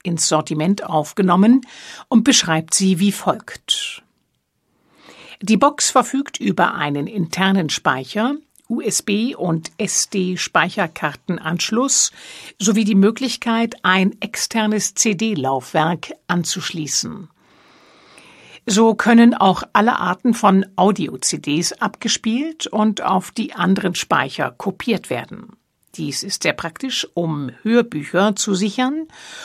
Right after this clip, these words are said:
oder um diverse Daisy-Player im Taschenformat zu nutzen.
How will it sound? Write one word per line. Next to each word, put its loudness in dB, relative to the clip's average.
oder 4
um 6
diverse 4
Daisy-Player 0
im -4
Taschenformat 0
zu -4
nutzen. -2